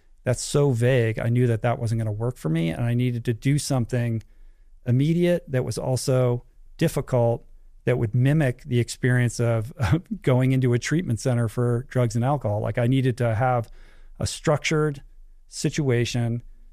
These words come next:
that would snap me out of my comfort zone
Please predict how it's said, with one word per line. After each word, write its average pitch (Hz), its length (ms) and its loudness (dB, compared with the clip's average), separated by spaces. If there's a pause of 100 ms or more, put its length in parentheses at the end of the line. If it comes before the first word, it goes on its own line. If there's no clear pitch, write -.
(400)
that 117 160 0
would 113 160 -4
snap 143 400 -2
me 139 180 0
out 120 360 0
of 117 320 -2
my 117 120 0
comfort 117 460 -4
zone 113 480 -4